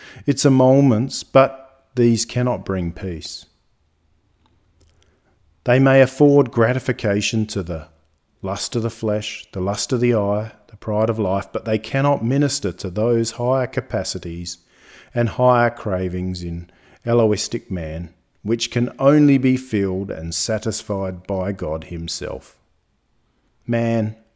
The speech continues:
was made for God in the beginning and can never realise the object of his being away from his friendship and service. These,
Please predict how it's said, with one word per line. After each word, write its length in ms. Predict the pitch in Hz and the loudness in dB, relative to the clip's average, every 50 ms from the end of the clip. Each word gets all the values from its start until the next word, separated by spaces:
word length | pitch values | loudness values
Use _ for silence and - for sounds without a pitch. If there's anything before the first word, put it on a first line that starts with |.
| _ _ _ - | _ _ _ -6
was 300 | 107 113 123 131 127 123 | 0 2 4 4 2 2
made 340 | 123 117 110 113 113 113 110 | 0 0 0 2 0 0 -2
for 140 | - 120 110 | -4 -6 -4
God 380 | 101 101 80 65 65 82 85 | -4 -4 -4 -4 -6 -6 -8
in 200 | 87 82 82 82 | -8 -8 -8 -8
the 180 | 82 80 80 - - | -10 -12 -14 -16 -12
beginning 460 | - 87 92 101 90 80 82 85 90 | -10 -6 -6 -4 -4 -6 -8 -8 -8
and 300 | 90 90 90 90 95 - | -8 -8 -8 -8 -10 -10
can 200 | - - 113 110 | -6 -2 0 2
never 280 | 113 127 135 127 135 131 | 2 2 4 4 4 4
realise 640 | 120 120 131 139 135 127 117 104 98 101 104 98 - | 4 4 4 4 4 4 4 4 2 0 -2 -2 -2
the 160 | 113 110 110 | 0 0 0
object 440 | 110 107 107 107 110 101 - - - | 0 0 -2 -4 -4 -6 -6 -6 -8
of 120 | 98 95 | -6 -4
his 160 | 110 117 107 | -6 -6 -6
being 480 | 104 107 104 95 90 90 92 98 98 - _ - - - - _ _ _ - | -6 -6 -6 -6 -6 -6 -6 -6 -8 -10 _ -20 -20 -20 -20 _ _ _ -8
away 500 | 98 101 95 98 113 113 117 117 120 117 | -6 -4 -2 0 2 2 4 4 2 2
from 240 | - - 120 110 | 0 -2 -4 -4
his 240 | 98 90 123 113 - | -4 -4 -4 -6 -6
friendship 560 | - - 98 92 92 92 - - 98 87 - | -6 -8 -6 -6 -4 -4 -6 -6 -8 -8 -8
and 140 | 85 87 90 | -8 -8 -8
service. 600 | 87 - - 85 78 71 69 71 69 - - - _ _ _ _ _ _ _ _ _ _ _ _ _ _ _ _ - - - - _ _ - | -8 -8 -8 -8 -8 -10 -12 -14 -16 -18 -20 -20 _ _ _ _ _ _ _ _ _ _ _ _ _ _ _ _ -20 -20 -20 -20 _ _ 2
These, 600 | 139 143 143 139 131 127 127 123 - - - | 4 6 8 8 6 4 2 0 -2 -6 -8